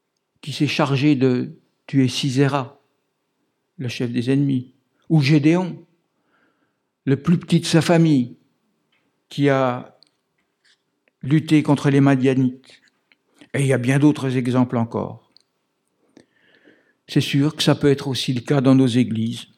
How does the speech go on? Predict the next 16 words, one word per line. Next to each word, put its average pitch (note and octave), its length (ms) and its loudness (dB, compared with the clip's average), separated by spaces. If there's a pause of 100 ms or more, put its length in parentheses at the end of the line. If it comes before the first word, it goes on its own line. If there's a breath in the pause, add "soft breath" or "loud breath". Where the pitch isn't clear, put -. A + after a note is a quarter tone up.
(380)
où C#3 80 0
certains D3 400 -2
ont D#3 140 4
reçu C#3 320 -2
des C#3+ 160 2
talents D3 260 2
particuliers, D3+ 840 -2 (1400)
mais C#3+ 500 0 (540)
comme D3+ 260 4
ils D3 140 6
ne C3+ 100 2
les C3+ 320 2
utilisent D3+ 440 0
pas, B2+ 320 0
eh - 20 0
bien, C3+ 320 2